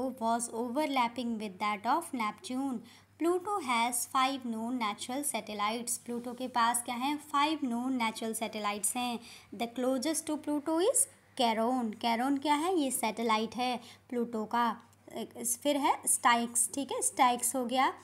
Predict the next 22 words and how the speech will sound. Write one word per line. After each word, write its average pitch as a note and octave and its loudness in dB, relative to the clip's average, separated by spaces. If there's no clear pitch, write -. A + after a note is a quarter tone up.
या A#3+ 2
Styx - 2
हो D4 4
गया, D4 2
उसके C4+ -4
बाद A3 2
है A#3 -2
Nix - 2
हो C#4+ 2
गया C#4+ 0
और A3 -2
Kerberos। A#3+ 2
ये A#3+ -4
क्या C4+ -2
है? D4+ -2
Kerberos A#3+ 0
and B3 -4
Hydra। A3 4
These B3+ 0
are A3 2
the C#4+ 2
five C#4+ 6